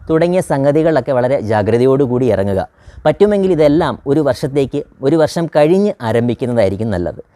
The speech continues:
അപ്പോൾ ഈ സമയദോഷമുള്ള കാലത്ത് നമ്മളിപ്പോൾ വീട് പണിയാൻ ഇറങ്ങിയാലും പുതിയ ബിസിനസ് ചെയ്യാൻ ആരംഭിച്ചാലുമൊക്കെ അതിൽ തടസ്സങ്ങൾ വന്ന് അത് നിന്നു പോകാൻ സാധ്യത കൂടുതലാണ്. അപ്പോൾ അത്തരം ശുഭ കാര്യങ്ങളൊക്കെ, അത്തരം നല്ല കാര്യ-, അത്തരം നല്ല കാര്യങ്ങളൊക്കെ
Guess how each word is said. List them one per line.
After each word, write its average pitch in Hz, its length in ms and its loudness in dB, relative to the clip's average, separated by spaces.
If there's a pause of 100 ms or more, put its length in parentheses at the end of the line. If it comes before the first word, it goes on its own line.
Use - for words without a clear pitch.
(160)
അപ്പോൾ - 120 -4
ഈ - 20 2
സമയദോഷമുള്ള 185 920 2
കാലത്ത് 156 320 -2
നമ്മളിപ്പോൾ 151 440 -6 (260)
വീട് 147 160 2
പണിയാൻ 135 360 0
ഇറങ്ങിയാലും 117 520 0 (220)
പുതിയ 143 260 4
ബിസിനസ് 135 580 -4 (200)
ചെയ്യാൻ 120 300 2
ആരംഭിച്ചാലുമൊക്കെ 113 1000 0 (220)
അതിൽ 190 260 -2
തടസ്സങ്ങൾ 175 500 2
വന്ന് 139 280 0 (120)
അത് 156 180 0
നിന്നു 190 240 2
പോകാൻ 117 380 2
സാധ്യത 107 540 -2
കൂടുതലാണ്. 101 640 0 (280)
അപ്പോൾ 175 120 2
അത്തരം 208 400 0
ശുഭ 170 380 0 (140)
കാര്യങ്ങളൊക്കെ, 143 600 -2 (120)
അത്തരം 196 360 -2
നല്ല 160 280 2
കാര്യ-, 156 300 0
അത്തരം 180 420 0
നല്ല 147 300 2
കാര്യങ്ങളൊക്കെ 151 580 -2